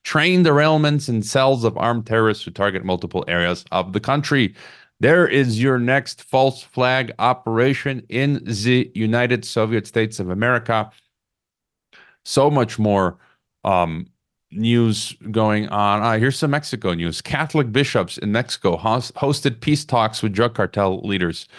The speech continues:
It's that bad here in Mexico. Uh, you can't forget the police, forget the government. We're down to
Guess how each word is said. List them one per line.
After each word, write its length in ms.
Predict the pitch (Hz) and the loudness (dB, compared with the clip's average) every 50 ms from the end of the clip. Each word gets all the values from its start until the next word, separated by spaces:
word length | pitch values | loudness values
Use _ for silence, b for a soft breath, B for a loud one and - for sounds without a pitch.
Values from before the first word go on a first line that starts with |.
| B B B | B B B
It's 140 | - - | -6 -4
that 240 | - 165 170 170 147 | 0 0 0 0 2
bad 260 | 131 151 151 156 165 | 0 0 2 2 0
here 300 | 151 131 139 139 131 131 | 0 2 2 4 4 4
in 160 | 120 131 123 120 | 2 2 2 0
Mexico. 640 | 127 139 139 - - - 123 110 107 107 104 104 b b b b b b b - | 0 -2 -2 -6 -4 0 2 2 4 2 0 -2 b b b b b b b -2
Uh, 220 | 110 110 107 107 | 0 2 2 4
you 120 | 113 117 | 2 0
can't 420 | 117 - 147 147 151 - 76 85 - - _ _ _ _ _ - 104 107 | 0 0 0 0 0 -2 -4 -10 -14 -16 _ _ _ _ _ -10 -10 -10
forget 340 | - - 143 135 185 196 180 | -4 -4 -2 0 0 0 2
the 80 | 175 | 0
police, 400 | 131 - 135 135 151 160 165 151 | 0 2 2 2 4 4 2 2
forget 360 | - - 135 123 123 147 151 147 | 0 -4 -6 -2 -2 -2 0 0
the 80 | 147 127 | -2 0
government. 520 | 135 135 139 127 131 131 135 135 127 - b b b b b b | 2 0 2 2 0 0 0 -2 -2 -6 b b b b b b
We're 120 | 127 135 | 0 0
down 360 | 139 131 143 143 143 143 143 135 | 2 2 2 2 2 2 0 -2
to 340 | - - 135 123 120 101 - | -2 -4 -4 -4 -4 -4 -6